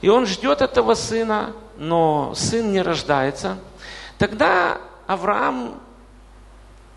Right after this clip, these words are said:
и Сара – Почему я говорю, что Авраам и Сара? Потому что в каждом доме мужчина будет нести ответственность перед Богом за каждое решение, принятое в его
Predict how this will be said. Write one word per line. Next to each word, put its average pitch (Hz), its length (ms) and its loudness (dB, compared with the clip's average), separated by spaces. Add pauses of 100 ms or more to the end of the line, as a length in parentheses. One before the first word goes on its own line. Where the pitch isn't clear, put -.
(320)
и 202 80 2
Сара – 160 640 2 (320)
Почему 196 340 -6
я 185 80 2
говорю, 170 280 0
что 156 220 -2
Авраам 156 560 2
и 147 80 -8
Сара? 208 380 0
Потому 156 420 -8
что 151 160 -10
в 139 60 -12
каждом 220 440 -2
доме 160 400 0 (400)
мужчина 208 560 -2
будет 151 380 -6
нести 156 300 -6
ответственность 143 720 -4
перед 131 260 -8
Богом 208 360 0 (360)
за - 160 0
каждое 202 480 2
решение, 196 680 -2
принятое 156 580 -2
в 131 60 -8
его 131 480 0